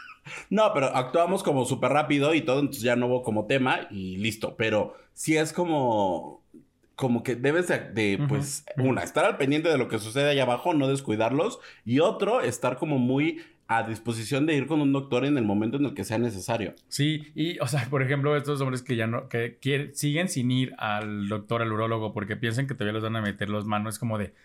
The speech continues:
Speaker 2: "No, cero". O sea, ya no te van a meter los dedos, ya hay, pues, justamente la medicina ha avanzado tanto que hay otros procedimientos, porque ese es mucho el miedo. O sea, me, me pasó a mí, en, en, o sea, en familia y así, que la generación decía, "Es que no voy a ir al doctor, ¿cómo voy a permitir que me metan los dedos por el recto?". Y es como de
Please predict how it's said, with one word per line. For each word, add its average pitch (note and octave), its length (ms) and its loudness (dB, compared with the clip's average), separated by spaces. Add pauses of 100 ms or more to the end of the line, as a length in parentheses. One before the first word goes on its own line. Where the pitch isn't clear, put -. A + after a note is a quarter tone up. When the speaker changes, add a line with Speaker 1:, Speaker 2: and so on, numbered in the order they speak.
(100)
Speaker 2:
"No, B2 280 0
cero". B2+ 360 -2 (300)
O G#2+ 80 -4
sea, C3 160 0
ya C3 200 0
no D#3 100 0
te D3+ 80 -2
van C#3 100 2
a C#3+ 60 2
meter B2 260 0
los A#2+ 160 0
dedos, A2 220 -2
ya A#2+ 120 0
hay, C#3 220 -4 (540)
pues, A#2+ 140 -6
justamente F3 480 0
la F#3+ 80 0
medicina C#3+ 440 2
ha - 20 0
avanzado D3 400 0
tanto C#3 400 -2 (260)
que B2+ 160 0
hay C3 180 0
otros D3+ 320 -2
procedimientos, D3 920 0 (320)
porque C#3+ 260 -4
ese G#3 120 -2
es A3 80 -4
mucho A3 200 -2
el G#3+ 60 0
miedo. F3+ 320 0
O B2+ 80 0
sea, D3+ 380 2
me, D3+ 340 -2
me C#3 160 0
pasó C#3 400 0
a F#3 60 0
mí, C#3+ 320 0
en, A#2 60 -6
en, G2+ 320 -10
o G#2+ 40 -14
sea, G#2+ 120 -8
en G#2 60 -6
familia B2 320 -2
y D3 60 -2
así, A#2+ 260 -4
que B2+ 120 -8
la A#2+ 80 -4
generación B2 360 -4
decía, B2 220 -2 (220)
"Es - 100 -10
que D3 120 -4
no C#3+ 100 0
voy C#3 100 0
a C#3 40 0
ir D3 40 0
al C#3+ 80 -2
doctor, B2 360 -4
¿cómo D#3 180 -2
voy D#3+ 140 -2
a D#3 100 -4
permitir A#2+ 360 -4
que D3+ 100 -4
me C3+ 100 0
metan A#2 300 -2
los A#2+ 160 -2
dedos A#2+ 220 -2
por A#2+ 200 -4
el A2+ 100 0
recto?". C3+ 300 -2
Y - 20 0
es G#2 80 -4
como C3+ 220 -2
de G#2 100 -6